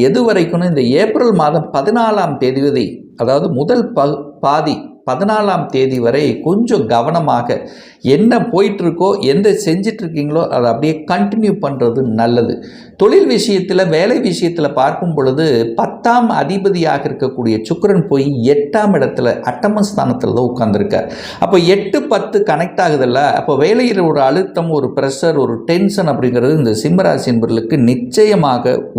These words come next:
உண்டு அப்படின்னு சொல்லுவேன். ஆனா அஞ்சு கிரகங்கள் எட்டுல உட்கார்ந்துருக்கார். யார் யார்? உங்க ராசி அதிபதி போய் எட்டுல உட்கார்ந்துட்டார். தனத்தை கொடுக்கக்கூடியவன், லாபத்தை கொடுக்கக்கூடிய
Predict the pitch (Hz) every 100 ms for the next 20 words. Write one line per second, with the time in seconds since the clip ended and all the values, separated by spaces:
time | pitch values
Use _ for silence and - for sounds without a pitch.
0 | 160 208 190 - 113 101 117 113 104 101
1 | - - - - - - - 156 151 -
2 | 160 247 302 311 254 233 214 220 220 220
3 | 196 175 196 175 - 156 139 117 - -
4 | - _ _ _ _ _ - 131 185 190
5 | 147 117 131 156 151 185 233 240 208 190
6 | 170 156 160 170 151 135 156 135 131 117
7 | 101 101 101 - - _ _ - - 156
8 | 233 254 262 254 196 185 185 - 170 151
9 | 156 170 143 127 156 208 240 - 226 214
10 | 156 147 151 - 131 127 117